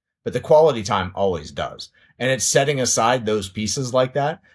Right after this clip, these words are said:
is what actually makes it all work. 'Cause so many people think I have to go ahead and put hours and hours in. If you put in small focused times, they feel that just as much, if not more, than if you're both sitting there watching T V, not talking to each other and pay-, not paying attention to anything.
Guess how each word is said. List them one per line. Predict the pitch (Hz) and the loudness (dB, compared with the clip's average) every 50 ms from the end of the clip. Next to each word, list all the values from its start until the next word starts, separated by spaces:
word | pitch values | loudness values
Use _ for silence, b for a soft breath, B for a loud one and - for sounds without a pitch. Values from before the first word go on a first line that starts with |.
| b b - | b b -6
is | 113 113 101 98 | -6 -6 -6 -6
what | 98 107 110 107 | -4 -2 -2 0
actually | - 92 107 104 98 - - 143 123 | 0 0 0 0 0 -2 -4 -4 -2
makes | 113 110 110 101 - | -2 -4 -4 -4 -4
it | - 113 | -4 -2
all | 104 98 98 95 | 0 0 0 0
work. | 95 104 101 87 - _ _ _ | 0 0 -2 -2 -4 _ _ _
'Cause | - - 92 - | -12 -8 -4 -2
so | 127 123 | -2 -2
many | 123 131 139 | -2 -2 -4
people | 110 143 135 - 123 120 | -2 -4 -2 -2 -2 -2
think | - 127 110 - | -2 -2 -2 0
I | 104 107 | 0 0
have | 107 98 - | -2 -2 -4
to | 113 | -4
go | 104 | -2
ahead | 107 107 98 | -2 -2 0
and | 95 | -2
put | 107 101 | -2 0
hours | 95 101 101 98 92 | 0 0 0 -2 -4
and | 87 92 | -4 -4
hours | 92 98 104 104 107 | -2 -2 -2 -2 -2
in. | 123 127 131 131 b b b b b _ - | -4 -6 -6 -10 b b b b b _ -16
If | - 104 - | -12 -8 -6
you | 123 123 | -6 -2
put | 120 - 170 156 | 2 4 4 4
in | 143 127 127 | 4 0 0
small | 131 - - - 135 117 120 123 131 143 131 | -2 -4 -4 -2 0 2 4 4 4 2 0
focused | - - - 131 131 131 - 139 127 - - - | -2 0 2 2 2 2 0 -6 -6 -6 -6 -6
times, | 123 110 107 117 135 147 151 139 - - _ - | -4 -2 -2 -2 -2 -4 -6 -10 -12 -14 _ -6
they | 113 101 | -6 -6
feel | 98 - 123 123 123 | -6 -4 0 0 2
that | 120 117 104 85 85 | 2 2 0 -2 -6
just | 82 - - 104 101 104 - | -8 -4 0 0 0 0 -2
as | 123 107 98 | -8 -6 -4
much, | 113 104 101 - | -4 -4 -4 -4
if | 95 87 - | -8 -8 -4
not | 98 92 85 82 | -4 -4 -4 -2
more, | 92 98 107 107 95 80 80 - b b b b b | -4 -2 -2 -2 -2 -2 -4 -8 b b b b b
than | 139 127 | -4 -4
if | 120 101 | -4 -4
you're | 120 117 | -4 -2
both | 101 123 123 120 110 | 2 2 2 4 2
sitting | - 151 123 | -2 -4 -4
there | 117 110 104 | -4 -4 0
watching | 104 104 104 101 - 110 98 | 0 0 0 0 -4 -6 -6
T | 104 104 | -6 -6
V, | 101 104 98 | -6 -4 -2
not | 98 95 90 90 | -2 -2 -2 0
talking | 104 95 95 - 101 | -2 -2 -2 -2 -6
to | 95 | -6
each | 92 90 | -6 -4
other | 98 92 90 90 | -4 -4 -4 -4
and | 87 82 | -6 -6
pay-, | 101 98 95 | -6 -6 -4
not | 95 92 90 - | -2 -2 -2 -2
paying | 98 92 87 | -4 -4 -4
attention | 85 82 92 92 85 - 73 | -4 -4 -4 -6 -6 -6 -10
to | 65 | -12
anything. | 60 - - 65 | -12 -14 -16 -16